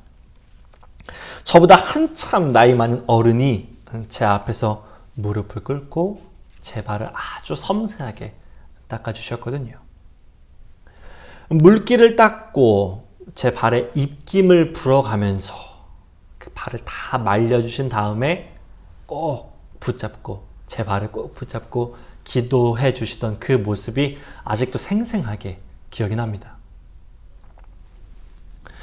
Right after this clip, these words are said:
저는 근데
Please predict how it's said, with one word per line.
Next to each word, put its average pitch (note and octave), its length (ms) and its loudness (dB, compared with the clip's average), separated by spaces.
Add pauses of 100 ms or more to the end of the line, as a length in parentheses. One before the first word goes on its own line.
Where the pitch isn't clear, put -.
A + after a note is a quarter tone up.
(1160)
저는 A3+ 380 8
근데 C3+ 800 2